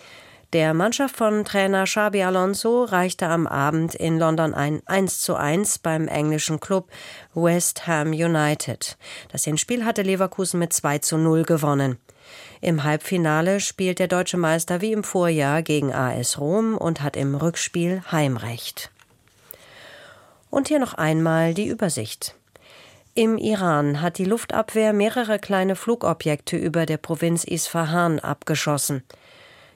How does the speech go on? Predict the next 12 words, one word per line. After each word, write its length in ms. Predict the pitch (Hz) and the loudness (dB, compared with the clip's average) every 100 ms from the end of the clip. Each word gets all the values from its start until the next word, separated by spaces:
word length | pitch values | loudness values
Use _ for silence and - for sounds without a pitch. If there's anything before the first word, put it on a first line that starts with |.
| - | -12
Die 100 | - | -6
U 140 | - 156 | -2 -2
S 160 | 147 | -2
A 180 | - 170 | 0 0
legen 280 | 208 226 226 | 2 2 2
ihr 200 | - 196 | 0 2
Veto 380 | 196 220 247 220 | 0 0 0 0
gegen 280 | 202 196 196 | 0 0 0
eine 300 | 170 180 180 | 2 2 0
palästinensische 960 | 165 151 147 156 143 143 156 147 160 | 0 0 0 0 0 0 -2 -2 -2
uno-Mitgliedschaft 1160 | 151 170 160 165 180 175 - 170 - 156 - - | 0 0 2 2 2 0 -2 -2 0 -2 -2 -4
ein. 280 | 147 139 | -2 0